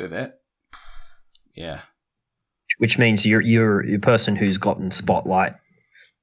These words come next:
Speaker 2: hacked, uh, they're either wasting orders resetting or they're continuing their, their attack run
Speaker 1: Mm-hmm.
Speaker 2: with that plus three from the Spotlight on their back.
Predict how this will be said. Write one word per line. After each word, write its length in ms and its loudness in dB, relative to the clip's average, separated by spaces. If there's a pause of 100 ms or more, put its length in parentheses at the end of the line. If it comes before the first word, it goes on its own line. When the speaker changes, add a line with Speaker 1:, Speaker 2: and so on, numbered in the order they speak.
(240)
Speaker 2:
hacked, 560 -2 (640)
uh, 340 4 (160)
they're 220 4
either 140 4
wasting 360 2
orders 460 2 (300)
resetting 500 2 (420)
or 480 4
they're 520 0 (1400)
continuing 560 2
their, 300 4
their 200 0 (160)
attack 400 0
run 400 -6 (120)
Speaker 1:
Mm-hmm. 280 -8 (400)
Speaker 2:
with 240 -2
that 840 -6
plus 240 2
three 640 -2
from 180 -8
the 60 -4
Spotlight 520 0
on 120 -6
their 120 -4
back. 380 -6